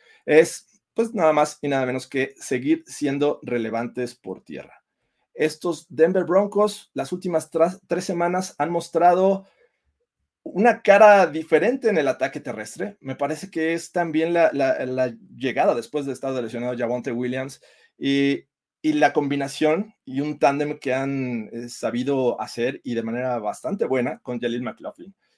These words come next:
Creo que se complementan bastante bien estos dos jugadores, Javonte, McLaughlin, y el juego pasado vimos un, el despertar también de, de Samaje Perine, que vimos rompiendo tacleadas, siendo importante con el balón.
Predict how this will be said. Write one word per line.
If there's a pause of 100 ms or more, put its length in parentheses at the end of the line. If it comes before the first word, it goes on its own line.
(120)
Creo
que
se
complementan
bastante
bien
estos
dos
jugadores,
Javonte, (220)
McLaughlin, (360)
y (600)
el
juego
pasado
vimos
un,
el
despertar
también
de,
de
Samaje
Perine, (240)
que
vimos (180)
rompiendo
tacleadas,
siendo
importante
con
el
balón.